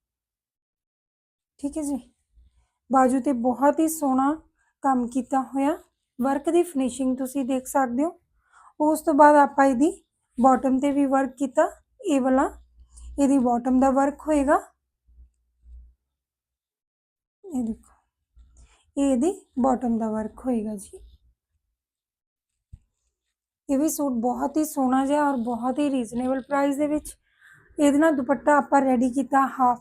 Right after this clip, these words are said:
ਪਿਓਰ ਦਾ ਦੁਪੱਟਾ, ਬਾਕਸ ਬਣਾ ਕੇ ਆਪਾਂ ਇਹਨੂੰ ਡਬਲ ਸ਼ੇਡ ਦੇ ਵਿੱਚ ਡਾਈ ਕੀਤਾ ਹੋਇਆ ਔਰ ਉਹਦੇ ਉੱਪਰ ਆਪਾਂ ਪੀਚ ਕਲਰ ਦੀ, ਜੋ ਆਪਾਂ ਥਰੈਡ ਦੇ ਵਿੱਚ ਕਲਰ ਯੂਜ਼ ਕੀਤੇ ਆ,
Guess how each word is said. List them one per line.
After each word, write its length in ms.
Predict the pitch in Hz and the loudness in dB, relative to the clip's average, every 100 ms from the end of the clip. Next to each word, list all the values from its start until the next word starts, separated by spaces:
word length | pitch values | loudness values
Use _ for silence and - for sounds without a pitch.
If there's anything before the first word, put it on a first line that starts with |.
| - | -2
ਪਿਓਰ 240 | 277 269 | 0 2
ਦਾ 120 | 277 254 | 2 0
ਦੁਪੱਟਾ, 580 | 233 254 240 277 277 277 _ _ _ _ _ _ _ _ _ 226 | -2 -8 -4 0 0 0 _ _ _ _ _ _ _ _ _ 2
ਬਾਕਸ 380 | 240 254 - 269 | 4 4 2 -2
ਬਣਾ 280 | 277 262 247 | 2 2 2
ਕੇ 160 | 247 277 | 0 -2
ਆਪਾਂ 280 | 254 269 | -2 -2
ਇਹਨੂੰ 340 | 262 254 349 - _ 226 | 0 2 0 -4 _ -2
ਡਬਲ 260 | 262 262 262 | 0 0 -2
ਸ਼ੇਡ 260 | 285 254 | -2 0
ਦੇ 120 | 247 | 0
ਵਿੱਚ 200 | 254 240 226 | -2 -2 -4
ਡਾਈ 320 | 220 226 247 254 | -2 0 0 0
ਕੀਤਾ 320 | 277 - 294 | -2 -2 -4
ਹੋਇਆ 340 | 262 294 302 311 - _ - - - | -2 -2 -2 -2 -8 _ -20 -10 4
ਔਰ 200 | 269 262 | 4 4
ਉਹਦੇ 320 | 349 262 262 | 2 0 -2
ਉੱਪਰ 200 | 247 277 | -2 -2
ਆਪਾਂ 220 | 269 277 | -2 -4
ਪੀਚ 320 | 277 277 262 - | -2 0 0 -2
ਕਲਰ 280 | 277 254 | 0 2
ਦੀ, 160 | 240 285 | 2 -2
ਜੋ 220 | 240 262 | 2 2
ਆਪਾਂ 240 | 254 247 262 | 2 0 -2
ਥਰੈਡ 360 | 262 277 240 247 | 0 0 2 0
ਦੇ 120 | 302 | 0
ਵਿੱਚ 180 | 302 - | -2 -2
ਕਲਰ 280 | 277 254 247 | -2 0 0
ਯੂਜ਼ 280 | 247 240 - | -2 -4 -6
ਕੀਤੇ 300 | 247 262 | -6 -2
ਆ, 100 | 285 | -2